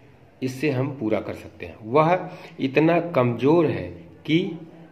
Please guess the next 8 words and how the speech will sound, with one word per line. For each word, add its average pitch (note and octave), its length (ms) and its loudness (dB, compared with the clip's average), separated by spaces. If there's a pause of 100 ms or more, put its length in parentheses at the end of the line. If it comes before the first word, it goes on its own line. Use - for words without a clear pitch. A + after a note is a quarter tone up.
(100)
वह D#3+ 460 0 (120)
चल C#3+ 220 4
नहीं B2 420 -2
सकता G#2+ 460 -10
है।" F2 380 -8 (720)
या C#3 480 2 (340)
हम B2 160 -2
इसको C3 260 2